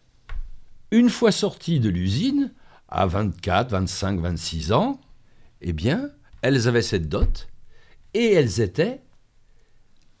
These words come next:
considérées comme bonnes à marier, car avec cette dot, elles pouvaient trouver un bon mari. Elles avaient une culture, elles savaient lire et écrire,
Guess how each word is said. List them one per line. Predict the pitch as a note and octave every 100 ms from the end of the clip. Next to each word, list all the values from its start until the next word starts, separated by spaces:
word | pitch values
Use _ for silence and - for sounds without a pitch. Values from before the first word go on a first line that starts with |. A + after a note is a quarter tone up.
| _ _
considérées | - B3+ - D3 A#2 F2+ A2+ A#3+ - - _ _ _ _ _ _
comme | - A#2
bonnes | G2+ A3 A#3+
à | A2
marier, | F#2+ G#2+ D#3+ B3+ B3 - - - - -
car | - G3
avec | A3 G#3 -
cette | C#3+ G#2 F#2
dot, | G#2+ G#2+ - - - - - - -
elles | C3+ D3
pouvaient | E3 G3+ C4
trouver | G3 D3 A#3+
un | D#3+
bon | C3+ C#3+
mari. | A#2+ B2+ C4+ C#4 _ _ _ _ - - -
Elles | A2 F#2+
avaient | G#2 F#2
une | F#2 F2 E2
culture, | E2+ F#2+ F#2+ G#3 C#4+ D#4+ D#4 - - - - - -
elles | - C#3+
savaient | - B2 G#2+
lire | G2+ G2+ D#2+
et | D#2 D2+
écrire, | F2+ - A3+ D4+